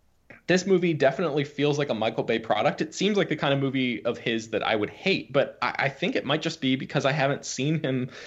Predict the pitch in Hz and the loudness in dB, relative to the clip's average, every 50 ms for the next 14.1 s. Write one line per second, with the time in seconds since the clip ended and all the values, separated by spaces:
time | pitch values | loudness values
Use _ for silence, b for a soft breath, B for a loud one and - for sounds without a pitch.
0 | B B B B B - 117 117 117 113 110 107 107 110 - 123 120 139 156 156 | B B B B B 4 4 6 6 6 4 2 -2 -6 -6 0 4 6 6 8
1 | 147 123 107 101 117 147 151 - - 117 123 147 202 - - 120 117 120 117 - | 6 6 2 2 4 4 4 2 0 -2 -2 -2 -2 -2 -4 -4 -4 -4 -4 -2
2 | - 117 127 156 - - 113 - - 113 104 104 101 104 113 117 B B B B | 0 2 2 2 2 0 -2 -4 -2 0 0 2 2 2 0 0 B B B B
3 | B B - 127 131 104 123 131 120 110 131 135 127 - 135 117 113 117 117 104 | B B 4 6 6 6 6 6 6 4 2 2 0 2 2 2 4 4 4 2
4 | 101 - - 131 139 147 110 95 95 98 - b b b b b - 113 131 131 | 0 -2 -2 0 0 0 0 0 -2 -4 -8 b b b b b -2 2 4 4
5 | - - 123 131 135 139 143 139 135 123 - - - 147 147 - - 139 123 139 | 4 4 4 4 4 2 2 0 -2 -4 -6 -6 -6 -6 -6 -4 -2 -2 0 2
6 | 156 160 151 - 156 147 - 151 - - - 123 120 160 160 160 151 160 170 165 | 2 0 2 2 2 2 2 0 -2 -2 -2 -2 0 0 0 0 2 2 2 2
7 | - - 143 247 359 294 - - - - - 98 98 101 - - - - 131 131 | 0 -2 -2 -2 -2 -4 -6 -8 -12 -8 -4 -4 -2 0 0 0 0 0 0 0
8 | 131 117 131 - - 143 170 160 156 - 165 156 156 - 165 147 - - 151 143 | 0 -2 -4 -2 0 0 0 0 0 0 0 0 0 -2 -2 -2 -2 0 0 2
9 | 147 147 156 156 - 143 143 139 117 85 107 117 113 110 104 101 - - _ - | 4 2 2 2 2 2 2 4 4 4 4 4 2 2 0 -2 -4 -6 _ -4
10 | - 117 117 113 113 107 - - 135 135 - 147 147 147 - - 127 - - 135 | 0 0 2 2 0 -2 -6 -12 -10 -4 0 0 0 -2 -4 -12 -12 -6 -4 -2
11 | 127 - 147 127 120 120 127 - - 139 123 - - 151 139 107 135 139 120 - | 0 2 4 4 4 2 0 -4 -4 -6 -6 -2 -2 0 0 2 0 -2 0 4
12 | 127 123 113 117 110 113 113 - - - - 101 101 92 92 87 - - - 110 | 4 4 6 6 4 4 2 0 -8 -6 -2 0 0 0 0 -2 -4 -6 -6 -4
13 | 113 120 117 - 139 113 110 87 113 113 117 117 117 - 120 110 107 104 107 107 | -2 -2 0 0 0 0 0 0 0 0 0 0 0 2 2 2 2 2 0 0
14 | 104 B | -2 B